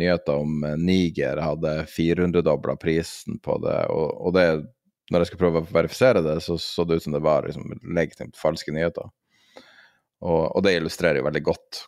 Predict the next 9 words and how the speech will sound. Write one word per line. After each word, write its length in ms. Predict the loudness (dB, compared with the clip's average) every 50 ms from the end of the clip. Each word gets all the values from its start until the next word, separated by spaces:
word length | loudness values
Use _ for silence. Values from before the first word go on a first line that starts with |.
| -2
hvor 140 | -2 0 2
vanskelig 400 | 2 0 0 -2 -6 -6 -4 -2 0
det 100 | 0 2 2 2
er 80 | 2 0
å 160 | -2 -4 -4 -4 -2
bare 220 | -2 0 0 0
hoppe 560 | -2 -4 -6 -6 -6 -6 _ _ _ -2 0 0 0 0 -2 -4
til 180 | -6 -6 -4 -6
noe 220 | -6 -6 -8 -8